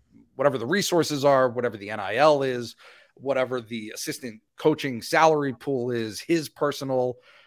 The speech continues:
salary, like, all of those things, I don't think have created a situation where it's just like, "Oh, he's gone." Like, I'm not gonna sit here and say, "Oh, he's gone."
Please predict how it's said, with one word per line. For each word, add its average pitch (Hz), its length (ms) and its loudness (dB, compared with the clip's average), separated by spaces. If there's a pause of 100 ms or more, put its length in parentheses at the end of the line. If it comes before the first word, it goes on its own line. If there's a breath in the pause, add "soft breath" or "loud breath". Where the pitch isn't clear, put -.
(140 soft breath)
salary, 123 760 0
like, 110 160 -10 (140)
all 156 340 6
of 123 180 -10
those 131 340 -6
things, 113 680 -6 (100)
I 117 120 -2 (120)
don't 147 320 -2
think - 640 -8 (260)
have 120 280 -4
created 120 520 -6
a 110 60 -8
situation 110 680 -10
where 98 120 -6
it's 101 120 -10
just 107 200 -12
like, 98 160 -6 (120)
"Oh, 151 180 8
he's 101 120 -8
gone." 101 440 -6 (800)
Like, 120 140 -2
I'm 139 80 2
not 156 100 6
gonna 127 140 0
sit 135 180 -2
here 110 140 -2
and 104 100 -6
say, 107 320 -4 (260 soft breath)
"Oh, 127 220 2
he's 113 240 -6
gone." 80 320 -8